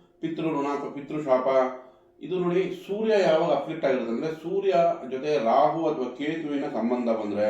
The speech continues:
ಆ, ಸೂರ್ಯ ನೀಚನಾಗಿ ರಾಹು ಜೊತೆ ಅಥವಾ ಕೇತು ಜೊತೆ ಇದ್ದು ಅಥವಾ ರಾಹು ಕೇತುವಿನ ದೃಷ್ಟಿ ಬಿದ್ದರೆ ಅವಾಗ ನಾವು ಪಿತೃ ಋಣ ಅಥವಾ ಪಿತೃಶಾಪ ಅಂತ ಹೇಳ್ತೀವಿ. ಲಕ್ಷಣಗಳು ಏನೇನ್ ಬರುತ್ತೆ ಪಿತೃಶಾಪದ್ದು? ನಿಮ್ಗೆ ಹಣಕಾಸಿನ ತೊಂದ್ರೆ ಆವಾಗ ಅವಾಗ ಬರ್ತಾ ಇರೋದು,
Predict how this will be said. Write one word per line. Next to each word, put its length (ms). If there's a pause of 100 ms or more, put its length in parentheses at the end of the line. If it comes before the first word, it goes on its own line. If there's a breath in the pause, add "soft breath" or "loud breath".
ಆ, 720
ಸೂರ್ಯ 300
ನೀಚನಾಗಿ 1040
ರಾಹು 380
ಜೊತೆ 180
ಅಥವಾ 200
ಕೇತು 280
ಜೊತೆ 240
ಇದ್ದು 260
ಅಥವಾ 220
ರಾಹು 380
ಕೇತುವಿನ 420
ದೃಷ್ಟಿ 460
ಬಿದ್ದರೆ 800 (220 loud breath)
ಅವಾಗ 300
ನಾವು 380 (340)
ಪಿತೃ 320
ಋಣ 160
ಅಥವಾ 260
ಪಿತೃಶಾಪ 580
ಅಂತ 220
ಹೇಳ್ತೀವಿ. 500 (280 loud breath)
ಲಕ್ಷಣಗಳು 520
ಏನೇನ್ 300
ಬರುತ್ತೆ 220
ಪಿತೃಶಾಪದ್ದು? 1120 (220 loud breath)
ನಿಮ್ಗೆ 260
ಹಣಕಾಸಿನ 720
ತೊಂದ್ರೆ 320
ಆವಾಗ 320
ಅವಾಗ 460
ಬರ್ತಾ 360
ಇರೋದು, 640